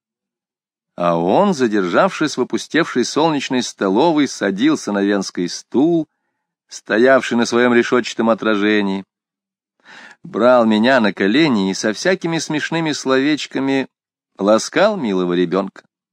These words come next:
И почему-то я бывал рад, когда отец издали звал: «Вася,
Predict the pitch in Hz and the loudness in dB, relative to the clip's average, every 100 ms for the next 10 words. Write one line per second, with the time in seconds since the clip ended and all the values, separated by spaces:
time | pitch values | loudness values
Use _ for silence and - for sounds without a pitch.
0 | _ _ _ _ _ _ _ _ _ - | _ _ _ _ _ _ _ _ _ -2
1 | 98 117 127 117 117 123 127 120 131 120 | 0 2 2 2 4 4 4 2 2 2
2 | 98 107 127 135 117 131 127 _ _ _ | 2 2 -2 -8 -4 0 0 _ _ _
3 | _ - 123 - 143 165 - 165 160 139 | _ -2 0 0 0 0 0 0 0 0
4 | 160 151 139 160 156 110 101 208 226 196 | 0 0 0 2 2 0 0 0 0 -4
5 | - - 120 101 | -6 -12 -12 -12